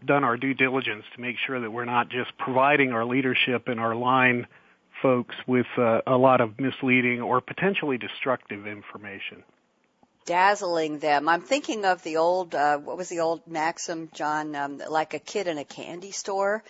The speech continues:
Speaker 2: You go in and your eyes are dazzling. "Wow, we can collect data about this and about that. And look at how much stuff is pouring in. We are rich with data."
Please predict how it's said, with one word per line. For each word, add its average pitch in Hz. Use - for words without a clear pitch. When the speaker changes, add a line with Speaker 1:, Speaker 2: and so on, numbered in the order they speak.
Speaker 2:
You 165
go 170
in 180
and 170
your 147
eyes 156
are 185
dazzling. 170
"Wow, 175
we 165
can 180
collect 175
data 185
about 151
this 196
and 147
about 143
that. 214
And 220
look 240
at 226
how 247
much 262
stuff -
is 240
pouring 247
in. 240
We 226
are 214
rich 208
with 190
data." 196